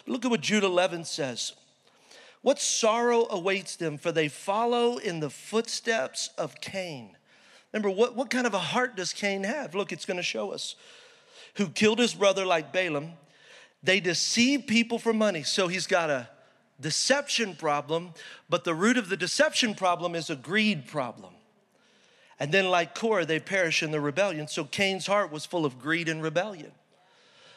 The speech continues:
What's greed? Greed is this, "I want more.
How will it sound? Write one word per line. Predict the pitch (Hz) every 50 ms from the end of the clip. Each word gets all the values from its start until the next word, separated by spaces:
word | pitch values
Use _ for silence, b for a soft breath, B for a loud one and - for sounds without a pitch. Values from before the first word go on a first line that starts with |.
| b
What's | b 165 196 - - -
greed? | - 190 226 240 226 190 160 143
Greed | 160 208 220 226
is | 214 202 156
this, | - 202 180 - -
"I | - 175 196 202
want | 196 202 214 214 208 214
more. | 208 208 226 254 - - -